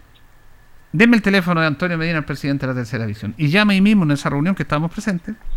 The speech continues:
llama al presidente de la tercera división y le dice, "Mire, don Antonio", ah, dijo, "pucha, Linares tiene problemas, sí, pero nosotros le hemos aprobado como consejo, alcalde y consejo municipal, una subvención para entregar el dinero, pero usted sabe que no se puede entregar al tiro y plazo hasta hoy día, ¿qué hacemos?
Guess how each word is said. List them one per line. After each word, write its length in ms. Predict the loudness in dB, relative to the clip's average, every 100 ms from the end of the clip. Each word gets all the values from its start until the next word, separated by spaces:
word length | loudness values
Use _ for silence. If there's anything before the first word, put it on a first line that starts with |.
| -6 -12 -14 -8
llama 300 | 0 2 4
al 60 | 2
presidente 380 | -2 -2 -4 -4
de 60 |
la 40 | -6
tercera 280 | -8 -8 -8
división 260 | -8 -14 -14 -6
y 60 |
le 60 | -2
dice, 220 | -2 0
"Mire, 300 | -2 0 -2
don 140 | -2 -4
Antonio", 360 | -4 -4 -4
ah, 300 | -4 -4 -4
dijo, 200 | -4 -8 -8
"pucha, 240 | -8 -4
Linares 260 | -4 -4 -4
tiene 200 | -4 -4
problemas, 560 | -4 -4 -4 -4 -4 -8 -20 -10
sí, 200 | -4 0
pero 140 | 0
nosotros 340 | 0 -2 -4 -2
le 60 |
hemos 140 | -2 -2
aprobado 300 | -2 -2 -2
como 200 | -4 -6
consejo, 400 | -6 -6 -6 -6
alcalde 380 | -8 -8 -8 -6
y 20 |
consejo 340 | -8 -8 -6
municipal, 380 | -4 -4 -4 -6
una 160 | -4 -6
subvención 380 | -4 -6 -4 -8
para 240 | -8 -10 -12 -20 -8
entregar 320 | -6 -2 -2
el 140 | -2
dinero, 320 | -2 -4 -6 -8 -16 -6
pero 160 | -2 -2
usted 160 | -2
sabe 200 | 0 0
que 120 | 2
no 60 | 0
se 120 | 0
puede 160 | -2 -2
entregar 260 | 0 -2
al 120 | -2 -2
tiro 200 | -2 0
y 40 |
plazo 240 | -2 -4
hasta 160 | -4 -2
hoy 80 | -2
día, 180 | -2 -4
¿qué 120 | -8
hacemos? 420 | -6 -4 -4 -6